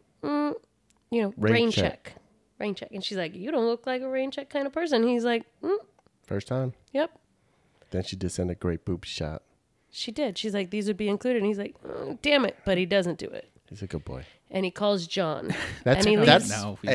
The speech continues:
Speaker 2: hey,
Speaker 3: good boy.
Speaker 2: that's personal growth right there, Jesse. That's
Speaker 1: And he
Speaker 2: personal
Speaker 1: leaves
Speaker 2: growth.
Speaker 1: John a message. Like, "Come on, man.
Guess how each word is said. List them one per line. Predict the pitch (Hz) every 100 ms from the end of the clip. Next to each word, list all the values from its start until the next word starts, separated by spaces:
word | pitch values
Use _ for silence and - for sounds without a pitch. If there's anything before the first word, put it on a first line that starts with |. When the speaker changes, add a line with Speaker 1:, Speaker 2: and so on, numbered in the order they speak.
| 110
Speaker 2:
hey, |
Speaker 3:
good | 101 98 120
boy. | 92 95 101
Speaker 2:
that's | 151 -
personal | - 101 101 113 107
growth | - 73 76 -
right | 80 -
there, | 71
Jesse. | - 52 - -
That's | - 214
Speaker 1:
And | 214
he | 208
Speaker 2:
personal | 208 233
Speaker 1:
leaves | 262 254
Speaker 2:
growth. | -
Speaker 1:
John | 262 226 226 226 208
a |
message. | 214 180 170 - 156 147 165 - - _ _ _ -
Like, | 170 170 - -
"Come | - 269
on, | 220
man. | 185 180 175 175